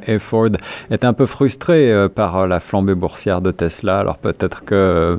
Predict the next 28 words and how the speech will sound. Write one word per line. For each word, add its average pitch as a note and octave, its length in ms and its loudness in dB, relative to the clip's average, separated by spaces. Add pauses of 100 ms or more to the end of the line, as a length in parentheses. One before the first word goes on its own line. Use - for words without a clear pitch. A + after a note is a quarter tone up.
(120)
malgré G2 380 -2
tout, G#2+ 160 -2
il G2+ 60 4
y F#2+ 60 2
avait F2+ 200 0 (220)
quelques A2 420 0
intentions, G#2+ 540 0 (340)
euh, G2+ 640 0 (200)
j'allais F#2+ 240 0
pas F#2+ 160 0
dire F#2 160 0
de F#2+ 80 0
se F#2+ 100 -4
venger, A#2 400 2
mais G2+ 240 2
d'aller, F#2+ 420 2
euh, F2 140 0
jeter F#2+ 300 -2
un F#2+ 80 0
petit F2 180 -8
peu G#2 240 -2 (320)
de, G#2+ 140 0
euh, F#2 400 2
sable G#2 500 0
dans F#2 160 0
la F2+ 100 0
machine G2+ 460 0
Tesla. - 380 -4